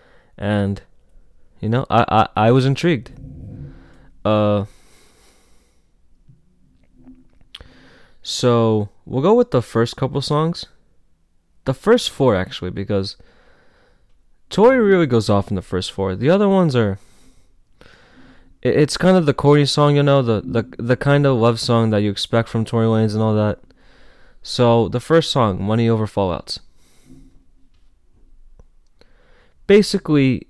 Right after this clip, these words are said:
you've got Tory Lanez here addressing the shooting that happened.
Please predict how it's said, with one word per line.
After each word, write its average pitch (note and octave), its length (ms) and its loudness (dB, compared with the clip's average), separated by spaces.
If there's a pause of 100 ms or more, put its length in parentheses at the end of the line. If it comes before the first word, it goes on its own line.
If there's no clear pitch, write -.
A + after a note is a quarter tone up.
you've A2 180 -10
got G#2+ 240 0
Tory A2+ 200 0
Lanez G#2+ 280 0
here G#2 280 -2 (440)
addressing A2 560 0
the G#2 60 -4
shooting A2+ 320 0
that G2+ 80 0
happened. G#2 380 -4